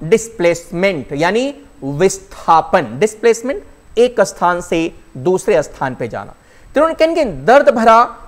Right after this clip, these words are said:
विस्थापन produce किया of the weakest section। किसके लिए? The weakest section,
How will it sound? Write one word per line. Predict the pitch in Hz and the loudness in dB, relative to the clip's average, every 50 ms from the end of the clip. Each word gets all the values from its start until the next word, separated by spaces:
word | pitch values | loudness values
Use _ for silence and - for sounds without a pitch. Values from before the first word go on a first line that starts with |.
| - - | -16 -8
विस्थापन | 143 160 208 208 - - - - - - 196 196 - - 311 277 175 | -2 -2 -2 -2 -4 -12 -20 -8 2 2 2 4 6 4 2 2 0
produce | - - - 208 208 190 185 185 175 - - | -6 -2 2 2 4 4 4 2 0 -2 -6
किया | - 170 165 180 190 214 240 - - - - - - _ _ _ - - - 160 | -4 0 2 2 2 2 0 -4 -12 -20 -20 -20 -20 _ _ _ -20 -6 0 2
of | 170 190 220 - - - 175 | 2 2 2 0 -4 -4 2
the | 190 196 196 190 190 - - - - _ - 139 | 6 6 6 6 4 0 -10 -20 -20 _ -14 -12
weakest | 131 123 120 127 151 160 165 - - - - 208 - - - - | -12 -12 -6 -4 -4 -4 -4 -6 -4 -4 -4 -2 -2 -8 -16 -18
section। | - - 160 147 - - - - - 131 117 113 113 - | -8 -6 -6 -6 -6 -8 -14 -10 -10 -8 -8 -10 -14 -10
किसके | - 160 - - - 254 | -10 -10 -6 0 0 0
लिए? | 233 226 190 190 196 196 - - - _ - - - - - 147 | 2 2 0 0 -2 -6 -10 -20 -20 _ -20 -20 -20 -20 -16 -12
The | 139 147 185 180 151 143 135 135 147 | 0 2 4 4 4 2 -2 -4 -4
weakest | 196 226 233 - - - 294 240 - - | -2 -4 -4 -2 4 4 4 4 4 -4
section, | - - 190 - - - - - | -4 -2 -2 -2 -2 -10 -12 -12